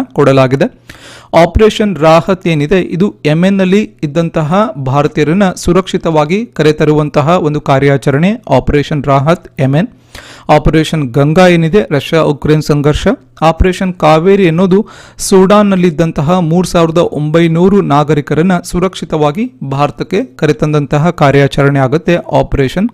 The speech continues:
ಕಾವೇರಿ. So ಇವುಗಳ ಮೇಲೆ ಕೂಡ ನಿಮ್ಮ ಎಕ್ಸಾಮ್‌ನಲ್ಲಿ ಡೈರೆಕ್ಟ್ ಆಗಿ ಕೇಳ್ತಾರೆ, ಯಾವ ಕಾರ್ಯಾಚರಣೆ ಯಾವುದಕ್ಕೆ ಸಂಬಂಧಪಡ್ತು ಅಂತ. Even match the following-ಅಲ್ಲೂ ಕೂಡ ಕೇಳ್ತಾರೆ. ಮುಂದಿನ ಪ್ರಶ್ನೆ,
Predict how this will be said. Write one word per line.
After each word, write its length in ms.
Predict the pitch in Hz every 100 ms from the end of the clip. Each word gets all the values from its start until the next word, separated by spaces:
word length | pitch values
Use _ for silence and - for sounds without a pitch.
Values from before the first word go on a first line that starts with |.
| _
ಕಾವೇರಿ. 480 | 139 117 117 110 - _ _ - - - -
So 160 | 190 -
ಇವುಗಳ 320 | 165 175 180
ಮೇಲೆ 260 | 175 165 165
ಕೂಡ 200 | - 190
ನಿಮ್ಮ 220 | 160 151
ಎಕ್ಸಾಮ್‌ನಲ್ಲಿ 680 | - 131 123 156 156 147 214 277
ಡೈರೆಕ್ಟ್ 400 | 131 139 147 -
ಆಗಿ 180 | 135 185
ಕೇಳ್ತಾರೆ, 460 | - 117 117 113 -
ಯಾವ 360 | 143 147 156 165
ಕಾರ್ಯಾಚರಣೆ 760 | - 147 143 147 - 151 202 294
ಯಾವುದಕ್ಕೆ 480 | 156 143 139 135 - - -
ಸಂಬಂಧಪಡ್ತು 800 | - 139 143 131 135 120 - 120
ಅಂತ. 140 | 123 -
Even 220 | 143 151 247 - - -
match 220 | 147 151
the 100 | 147
following-ಅಲ್ಲೂ 520 | - 147 139 143 143 135
ಕೂಡ 180 | 143 208 - -
ಕೇಳ್ತಾರೆ. 560 | 117 113 - - _ _ _ _ - _ -
ಮುಂದಿನ 340 | 151 170 170 160
ಪ್ರಶ್ನೆ, 500 | - 175 - 190